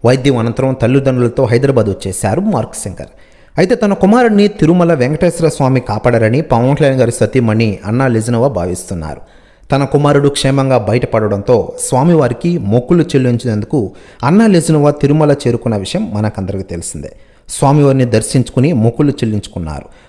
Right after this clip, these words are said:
రష్యా దేశస్థురాలైన అన్నా లెజినోవా క్రైస్తవురాలు. పరమస్థుతులు తిరుమలను సందర్శించాలంటే టీటీడీ నిబంధనల ప్రకారం డిక్లరేషన్ ఇవ్వాలి.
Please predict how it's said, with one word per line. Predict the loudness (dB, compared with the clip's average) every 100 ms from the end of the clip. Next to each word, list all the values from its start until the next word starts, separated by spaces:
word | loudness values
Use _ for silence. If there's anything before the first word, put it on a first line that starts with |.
| -2
రష్యా | 0 2 0 0
దేశస్థురాలైన | 0 -2 0 -4 0 2 2 2 0 -4
అన్నా | -4 0 2
లెజినోవా | 0 2 0 0
క్రైస్తవురాలు. | 0 -2 -2 -6 -8 -10 -12 -18 -20 -20 -4 0
పరమస్థుతులు | 2 2 0 0 2 2 0 2
తిరుమలను | 2 4 2 2
సందర్శించాలంటే | 0 0 0 0 -2 0 0 2 0 0 -2 -2
టీటీడీ | 0 2 2
నిబంధనల | 2 0 0 -2
ప్రకారం | -4 -2 0 0
డిక్లరేషన్ | -2 0 -2 -2 -6
ఇవ్వాలి. | -8 -10